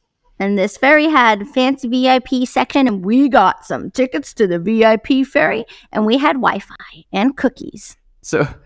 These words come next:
Speaker 2: so here's my recollections from, from this, uh, from this particular trip. And, and Craig,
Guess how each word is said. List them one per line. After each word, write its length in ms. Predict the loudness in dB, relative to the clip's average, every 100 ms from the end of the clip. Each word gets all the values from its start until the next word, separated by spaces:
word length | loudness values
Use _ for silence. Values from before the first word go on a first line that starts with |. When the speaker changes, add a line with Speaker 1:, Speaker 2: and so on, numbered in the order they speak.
| _
Speaker 2:
so 120 | -4 0
here's 240 | 0 0
my 120 | 0
recollections 640 | 0 2 2 2 0 -2 0
from, 440 | 0 2 -2 -6 _ _
from 480 | _ 0 2 0 -6 _ _ _
this, 320 | -4 -4 0
uh, 360 | 0 2 0 -6 -14 _ _ _
from 240 | -4 -2 0
this 140 | -2
particular 460 | -4 -4 -2 -2 0
trip. 220 | -2 0
And, 180 | -2 -2
and 140 | -4 -4
Craig, 320 | 0 0